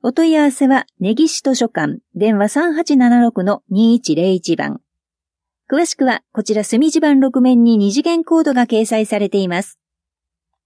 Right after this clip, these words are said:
赤ちゃん絵本タイム。十一月十五日金曜日、午前十時十五分、午前十一時、各三十分程度。対象は、区内在住の、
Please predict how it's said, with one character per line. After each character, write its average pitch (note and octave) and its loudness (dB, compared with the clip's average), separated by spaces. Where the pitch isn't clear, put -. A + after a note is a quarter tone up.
赤 F4+ -2
ち - -12
ゃ B3 2
ん E3 -4
絵 F3+ -2
本 C4 2
タ B3+ 0
イ F#3+ 0
ム。 D3+ -6
十 C4 0
一 C#4 0
月 C4 0
十 C#4 2
五 B3 2
日 A3+ 0
金 A#3 2
曜 G3+ 2
日、 D#3+ -2
午 C#4+ 0
前 A#3 2
十 C4+ 0
時 G3 -2
十 F#3 -2
五 G3 -2
分、 D3 -8
午 C4+ 0
前 F#3 -2
十 G3+ -2
一 G#3 -2
時、 - -14
各 C4 -4
三 C4 0
十 B3+ 0
分 A3 -2
程 E3 -4
度。 - -10
対 A#3 0
象 A3+ 0
は、 G3+ -2
区 F#4 -2
内 A#3+ 0
在 G3+ 0
住 F#3+ 0
の、 E3+ -2